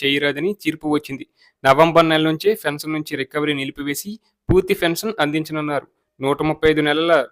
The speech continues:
మించి అధికంగా రికవరీ చేసిన మొత్తాలను తిరిగి చెల్లించాలనే డిమాండ్ పెన్షనర్లలో చర్చనీయంగా మారింది.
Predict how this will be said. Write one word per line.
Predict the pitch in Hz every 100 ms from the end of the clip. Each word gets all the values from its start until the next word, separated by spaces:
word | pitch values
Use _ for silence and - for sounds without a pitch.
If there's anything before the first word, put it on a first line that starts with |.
| _
మించి | 143 147 202 220
అధికంగా | 139 143 - 160 156
రికవరీ | 147 - 151 151 143 143
చేసిన | 139 151
మొత్తాలను | 135 131 147 147 196
తిరిగి | 208 147 156
చెల్లించాలనే | 156 - 147 151 156 147 147
డిమాండ్ | 135 139 156 208 - _ _ _ _
పెన్షనర్లలో | 160 175 - 196 185 185 214 254 233 - 208
చర్చనీయంగా | 151 180 175 170 170
మారింది. | 165 156 147 -